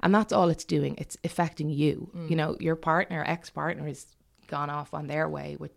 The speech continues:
Speaker 1: whatever emotions they're dealing with.
Speaker 2: Yeah.
Speaker 1: But this is what about you and your, your daily life and how it's going to, you know, affect you going
Speaker 2: Yeah,
Speaker 1: forward.
Speaker 2: yeah.
Speaker 1: And I think that's a real, a real key thing,
Speaker 2: Mm.
Speaker 1: especially, you know, I know friends who are,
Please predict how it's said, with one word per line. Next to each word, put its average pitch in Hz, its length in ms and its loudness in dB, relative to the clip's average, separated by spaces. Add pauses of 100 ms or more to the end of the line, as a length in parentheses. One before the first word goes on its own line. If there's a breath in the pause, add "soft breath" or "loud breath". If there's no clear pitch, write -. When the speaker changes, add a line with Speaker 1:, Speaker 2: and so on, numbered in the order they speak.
(100)
Speaker 1:
whatever 143 360 -4
emotions 143 500 -6
they're 143 200 -2
dealing 135 280 -8
with. 165 120 -8
Speaker 2:
Yeah. 160 100 -12 (400 loud breath)
Speaker 1:
But 147 100 -10
this 165 240 -2
is 160 140 -8
what 151 180 -2
about 139 280 -6
you 147 260 -2
and 143 160 -6
your, 151 340 -2 (440 loud breath)
your 165 220 0
daily 147 360 -2
life 147 360 -6
and 139 100 -10
how 143 240 -4
it's - 140 -12
going 147 280 -4
to, 139 320 -8 (600 soft breath)
you 165 100 -2
know, 143 160 0
affect - 460 -6
you 151 160 0
going 143 280 -4
Speaker 2:
Yeah, 139 60 -18
Speaker 1:
forward. - 600 -6
Speaker 2:
yeah. 175 100 -8
Speaker 1:
And 156 80 -2
I 151 60 -2
think 156 240 -2
that's - 340 -8 (600 soft breath)
a 151 100 -8
real, 156 340 2 (220)
a 165 40 -6
real 170 260 2
key 160 220 -2
thing, 147 220 0
Speaker 2:
Mm. 147 40 -8
Speaker 1:
especially, 160 680 -4 (480 loud breath)
you 165 120 -2
know, 147 160 0
I 143 100 -2
know 147 200 0
friends 143 380 -4
who 147 140 -4
are, 143 220 -4